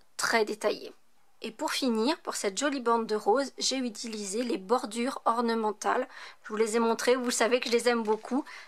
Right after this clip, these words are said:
Elles sont vraiment magnifiques. Donc c'est celle-ci, mais avec mes, euh, effets de texture, de couleur sur les, sur les roses et avec cet effet marqueterie où j'ai replacé les éléments à l'intérieur.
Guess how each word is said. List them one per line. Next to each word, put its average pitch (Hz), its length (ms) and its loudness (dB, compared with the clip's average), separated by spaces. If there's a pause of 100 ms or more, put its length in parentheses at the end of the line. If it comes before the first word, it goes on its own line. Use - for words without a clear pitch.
Elles 208 80 -4
sont 214 160 2
vraiment 254 300 4
magnifiques. 247 800 0
Donc 214 180 -4
c'est - 200 -6
celle-ci, 240 540 -2 (580)
mais 220 340 2
avec 214 360 2
mes, 226 380 0 (140)
euh, 208 180 -4
effets 247 240 0
de 233 120 -2
texture, 233 560 -4
de 233 100 -2 (160)
couleur 247 480 2 (100)
sur 269 300 0
les, 226 340 2
sur 247 220 0
les 220 100 0
roses 226 260 4 (120)
et 247 140 4
avec 220 280 0
cet 220 200 -4
effet 240 200 -2
marqueterie 233 640 0 (320)
où 226 80 -6
j'ai 233 220 2
replacé - 500 2
les 247 220 2
éléments 214 420 0
à 226 100 0
l'intérieur. 208 580 -4